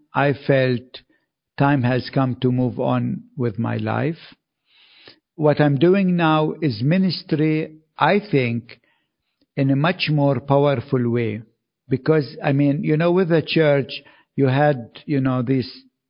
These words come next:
two hundred fifty members or whatever you were ministering. And after thirty years, I said,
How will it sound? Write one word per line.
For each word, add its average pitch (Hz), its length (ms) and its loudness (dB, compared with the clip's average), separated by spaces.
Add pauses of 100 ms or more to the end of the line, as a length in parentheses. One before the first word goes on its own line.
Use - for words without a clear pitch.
(180)
two 143 120 2
hundred 117 440 -4
fifty 120 540 -4 (100)
members 117 640 -4
or 113 140 -4
whatever 107 560 -4 (560)
you 127 120 4
were 123 180 2
ministering. 123 640 -2
And 143 160 -2
after 175 320 4
thirty 170 440 4
years, 135 420 2
I 135 140 2
said, 131 440 0